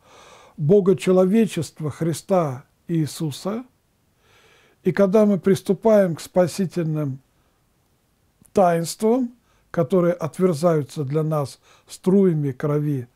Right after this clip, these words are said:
Сына Божия, это и есть путь спасения.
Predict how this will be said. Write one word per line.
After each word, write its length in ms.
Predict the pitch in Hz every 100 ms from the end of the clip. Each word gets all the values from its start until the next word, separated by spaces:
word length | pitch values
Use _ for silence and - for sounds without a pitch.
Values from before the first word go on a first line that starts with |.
| _ _ _
Сына 520 | - 170 147 127 120 _ _
Божия, 680 | - 147 226 240 233 240 233 - _ - _ _
это 260 | 175 151 139
и 60 | 131
есть 460 | 127 170 170 - _ _ _ _
путь 300 | 143 123 120 _ _ _ _
спасения. 760 | - 135 117 123 110 113 113